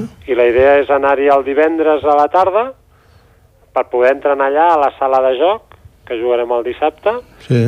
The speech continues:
Speaker 1: i a més allà es fa el sorteig també el mateix divendres a la
Speaker 2: O sigui,
Speaker 1: sala.
Speaker 2: que, que no sabem, els rivals encara no sabem.
Speaker 1: No sabrem el,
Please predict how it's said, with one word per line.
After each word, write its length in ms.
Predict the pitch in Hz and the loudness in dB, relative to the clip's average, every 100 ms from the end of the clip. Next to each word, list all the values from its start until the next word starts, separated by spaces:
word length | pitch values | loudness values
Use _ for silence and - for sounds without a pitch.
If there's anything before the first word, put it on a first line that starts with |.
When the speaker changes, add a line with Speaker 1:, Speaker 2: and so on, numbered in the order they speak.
| 180 196 | -4 -6
Speaker 1:
i 960 | 156 151 147 143 139 139 135 131 127 139 | -2 0 2 2 2 2 2 2 2 2
a 140 | 143 | 0
més 140 | 131 131 | -2 2
allà 300 | 143 139 151 160 143 | 2 4 2 2 -4
es 80 | - | -4
fa 80 | |
el 60 | 135 | -4
sorteig 400 | - 117 - 127 - | -4 -8 -4 -6 -6
també 180 | 127 123 | -8 -6
el 80 | 117 | -6
mateix 300 | 117 120 101 | -4 -6 -6
divendres 560 | 113 131 127 143 196 - - | -4 -2 -2 -8 -10 -16 -8
a 80 | 113 | -2
la 60 | |
Speaker 2:
O 60 | 123 | 0
sigui, 240 | 135 131 | 2 0
Speaker 1:
sala. 40 | 123 | 0
Speaker 2:
que, 220 | 156 156 | -2 -2
que 100 | 151 | 0
no 120 | 151 | 0
sabem, 320 | 151 160 165 160 160 160 151 151 147 | 0 0 0 0 2 2 2 2 2
els 300 | 147 147 143 | 2 2 2
rivals 300 | 139 147 175 170 | 0 0 -2 -2
encara 300 | 160 151 147 | -2 -2 0
no 100 | 147 | 0
sabem. 440 | 139 123 113 107 | 0 -2 -2 0
Speaker 1:
No 160 | 165 175 | 0 2
sabrem 340 | 196 185 185 | 2 2 2
el, 640 | 185 175 175 170 170 170 | 2 0 2 2 2 2